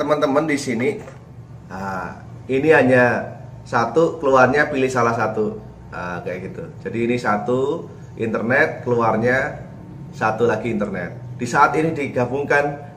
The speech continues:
bisa jadi yang satu ini juga nggak bisa koneksi internet. Kadang bisa, kadang tidak, tetapi banyak tidaknya.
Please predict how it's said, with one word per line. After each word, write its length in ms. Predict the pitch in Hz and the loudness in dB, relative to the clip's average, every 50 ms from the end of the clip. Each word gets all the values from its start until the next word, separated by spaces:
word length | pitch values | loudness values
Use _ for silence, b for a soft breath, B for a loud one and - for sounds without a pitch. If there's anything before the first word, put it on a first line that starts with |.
| - - | -10 -6
bisa 160 | 120 156 156 | 0 0 2
jadi 480 | 147 135 127 120 - 165 185 185 170 | 4 4 2 2 4 2 0 0 4
yang 160 | 143 143 139 135 | 4 4 4 4
satu 320 | - 156 139 - - 156 | 4 2 2 2 0 0
ini 160 | 151 151 170 | 0 0 -2
juga 240 | 190 - 123 127 120 | -4 0 2 2 2
nggak 160 | 110 110 104 | 4 2 0
bisa 180 | 104 104 110 123 120 120 - - | 0 0 0 0 0 0 -2 -4
koneksi 320 | - 123 120 123 120 - 123 | -4 -2 -2 -2 -2 -2 -4
internet. 400 | 110 101 120 110 107 104 92 85 - - - - - - - - - - - - - - - - | -2 -2 -4 -2 -2 -2 -4 -4 -8 -12 -16 -18 -20 -20 -20 -20 -20 -20 -20 -18 -18 -20 -14 -8
Kadang 320 | - 104 104 147 147 143 | -8 -2 0 2 2 2
bisa, 240 | 135 123 - 143 139 | 0 2 2 2 2
kadang 320 | - 127 120 127 117 110 | 2 2 2 2 2 0
tidak, 320 | 117 117 117 107 95 - - | -2 -2 -2 -2 -4 -2 -4
tetapi 560 | 107 101 120 120 120 - 151 151 147 - - | -4 -2 0 -2 0 0 -2 -2 -4 -4 -6
banyak 400 | 110 107 104 117 135 - - 143 | -4 -2 0 0 0 0 -2 -2
tidaknya. 640 | - 131 123 120 120 120 110 101 90 - - B | -2 -2 -2 0 0 0 0 0 -2 -6 -10 B